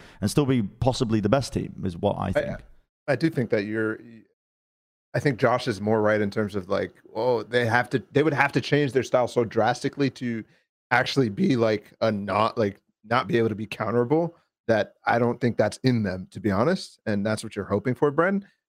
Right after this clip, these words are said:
Speaker 2: Rather, I think what they would go for is, like, "Oh, let's add a Yori. Let's add some, a little bit more of some aggressive flavor that nobody's
Speaker 1: Mm.
Speaker 2: seen." I think that's more likely than them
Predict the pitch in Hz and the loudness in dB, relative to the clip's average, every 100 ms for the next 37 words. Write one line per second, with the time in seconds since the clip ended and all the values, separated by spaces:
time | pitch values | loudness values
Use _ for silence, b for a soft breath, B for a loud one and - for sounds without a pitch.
0 | _ _ _ - 156 160 151 127 175 139 | _ _ _ 0 4 4 4 2 2 2
1 | 139 127 117 107 160 240 - 143 120 110 | 4 4 2 4 4 4 4 4 2 2
2 | 110 113 254 147 127 135 127 127 123 104 | 0 2 2 2 2 2 4 4 4 2
3 | 110 127 120 - 120 120 120 120 117 120 | 0 2 2 2 2 2 2 2 2 2
4 | 120 113 120 110 101 123 107 101 b _ | 2 2 0 0 -2 -2 -2 -2 b _
5 | - 123 120 123 - 123 113 110 113 107 | 0 2 2 0 0 2 2 2 2 0
6 | 107 - 92 113 147 127 147 165 147 160 | -2 -6 -6 -2 0 2 2 0 0 2
7 | 143 135 139 156 135 120 120 113 107 _ | 2 2 2 0 2 2 0 -2 -8 _
8 | _ _ - 127 123 | _ _ 0 2 2